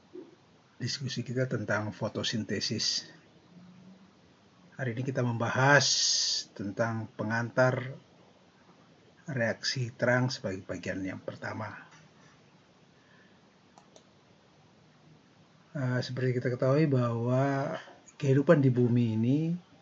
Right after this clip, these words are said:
atau di biosfer ini sangat tergantung pada energi yang berasal dari matahari.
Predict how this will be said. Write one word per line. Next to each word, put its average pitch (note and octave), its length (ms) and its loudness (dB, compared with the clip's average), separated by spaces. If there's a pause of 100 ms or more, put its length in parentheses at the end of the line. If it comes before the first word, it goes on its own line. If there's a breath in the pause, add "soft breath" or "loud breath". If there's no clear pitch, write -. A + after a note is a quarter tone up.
atau C3 160 -8
di A2 160 -6
biosfer B2 400 -4
ini C3+ 160 -2
sangat D3 320 -2
tergantung B2 480 -2
pada A2+ 320 0
energi A2+ 720 -2
yang A2 160 -6
berasal - 400 -2
dari A2 240 -4
matahari. F#2+ 800 -10